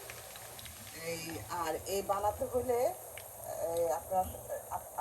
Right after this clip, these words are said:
আপনাদেরকে এই দিলুস কিচেনের এই YouTube চ্যানেলে যেয়ে দেখতে হবে, তাহলে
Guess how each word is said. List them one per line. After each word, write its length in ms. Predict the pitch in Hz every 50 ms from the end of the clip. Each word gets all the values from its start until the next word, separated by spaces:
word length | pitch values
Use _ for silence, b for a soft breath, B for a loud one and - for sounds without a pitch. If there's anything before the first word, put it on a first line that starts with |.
| - -
আপনাদেরকে 520 | - - 190 185 190 190 - - 208 196 196 208 233 - - - - - - - - 180 175
এই 240 | 175 175 170 170 170 170 170 - - - - - - - - - - - - - -
দিলুস 320 | 208 214 220 240 247 - - -
কিচেনের 440 | 220 - - 240 208 202 208 220 - - - - - - - - - 170 170
এই 140 | 165 165 160 160 151 - - - - - - - - - - - - - -
YouTube 380 | 214 220 220 - 247 233 - -
চ্যানেলে 380 | - 214 202 208 208 208 214 208 214 214 208 - - - - - - - - - - 180
যেয়ে 160 | 202 196 190 175 175
দেখতে 220 | 175 170 - - 214 -
হবে, 180 | - 135 - - - - - - - - - - - - - - - - - - - - -
তাহলে 220 | 208 190 190 202